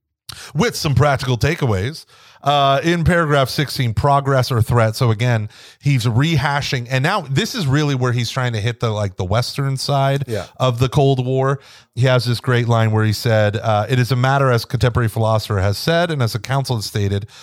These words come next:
Speaker 1: not so much of having more, but of being more."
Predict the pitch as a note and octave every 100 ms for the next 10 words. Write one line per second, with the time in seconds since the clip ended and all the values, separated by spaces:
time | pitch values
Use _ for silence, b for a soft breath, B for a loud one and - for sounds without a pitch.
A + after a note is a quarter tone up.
0 | B - C3 - C3+ A#2 G2 - - C#3
1 | C#3 B2 G#2+ G2 F#2+ F#2 F2+ G2+ G2+ G2
2 | F#2+ G2 A2 A#2+ A2 F#2 F2+ F2 D2+